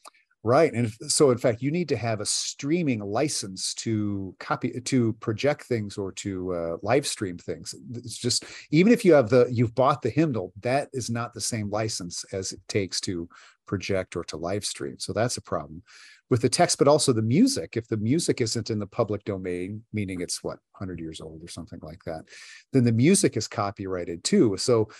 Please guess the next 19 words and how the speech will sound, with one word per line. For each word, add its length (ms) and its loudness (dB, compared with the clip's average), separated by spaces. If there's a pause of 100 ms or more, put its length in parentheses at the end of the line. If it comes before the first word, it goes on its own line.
(340)
you 260 -2
know, 80 2
the 120 -2
biggest 420 6
reason, 240 -6
I 80 -6
suppose, 720 2
or 240 -4
a 200 8
significant 600 -2
reason, 300 -4
is 100 -6
that 180 0
it, 160 -4
it, 200 -6 (640)
it 140 -12
breaks 260 0
copyright 600 -2
law. 180 -12